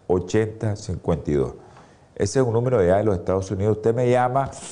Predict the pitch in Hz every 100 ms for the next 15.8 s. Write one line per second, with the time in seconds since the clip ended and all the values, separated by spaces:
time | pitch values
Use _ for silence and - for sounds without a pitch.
0 | - - _ - - 92 98 107 120 110
1 | 131 131 131 139 135 - - - - 110
2 | 110 110 110 117 110 123 123 113 104 101
3 | 98 95 98 101 104 117 107 98 - 87
4 | 87 110 113 123 143 143 - - - _
5 | _ _ _ - - - - _ - -
6 | - - - - - 165 180 - - -
7 | - _ _ _ - 151 - 147 - 92
8 | - 95 95 98 95 120 143 135 101 98
9 | 113 117 104 92 85 110 107 113 123 -
10 | - - - - - - - 98 110 -
11 | 101 - 120 131 135 131 - - 110 101
12 | 104 95 - 127 127 127 117 - 110 90
13 | 85 95 90 113 113 - 143 135 104 92
14 | 127 123 - 113 110 101 92 85 110 110
15 | 110 95 95 - 95 82 73 65